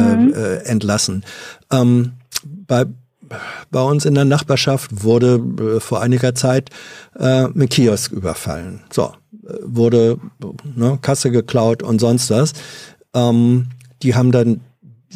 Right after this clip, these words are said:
Speaker 2: äh, die haben die Polizei gerufen und die haben dann sozusagen mit Glück die, die, äh, Diebe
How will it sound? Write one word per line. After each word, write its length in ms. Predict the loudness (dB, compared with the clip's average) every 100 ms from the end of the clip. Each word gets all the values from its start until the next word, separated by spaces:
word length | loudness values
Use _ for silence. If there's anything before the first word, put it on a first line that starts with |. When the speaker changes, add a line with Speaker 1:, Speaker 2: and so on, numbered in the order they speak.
| -14
Speaker 2:
äh, 180 | -4 -2
die 140 | 2 2
haben 120 | 2
die 100 | 0
Polizei 480 | -2 -2 -2 0 0
gerufen 500 | 2 2 2 0 0
und 240 | -2 -4 -6 -16 -2
die 120 | 0
haben 220 | 2 2
dann 160 | 2 2
sozusagen 760 | 0 0 2 2 2 0 -2 -8 -18
mit 400 | -12 -2 0 0
Glück 320 | 2 0 0 -2
die, 240 | 0 0
die, 320 | -2 -4 -4 -6 -4
äh, 320 | -2 0 -2
Diebe 460 | -2 0 2 2